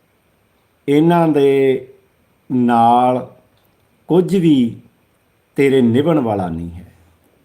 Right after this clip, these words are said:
ਇਹਨਾਂ ਵਿੱਚੋਂ ਕੁਝ ਵੀ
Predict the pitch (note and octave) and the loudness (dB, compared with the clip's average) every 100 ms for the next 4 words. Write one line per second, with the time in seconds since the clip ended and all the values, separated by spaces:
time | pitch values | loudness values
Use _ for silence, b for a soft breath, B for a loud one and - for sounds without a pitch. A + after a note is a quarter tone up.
0 | _ _ _ _ _ _ _ _ _ _ | _ _ _ _ _ _ _ _ _ _
1 | _ _ _ _ _ _ _ _ _ D#3+ | _ _ _ _ _ _ _ _ _ 0
2 | G#3 A#3 G3 C3 B2+ A#2 G2+ A2 B2 - | 2 2 2 -2 -4 -8 -6 -8 -10 -4
3 | F3 G3 F3+ C3 G#2+ G2+ A2+ C#3+ | -2 0 0 -2 -2 -4 -6 -10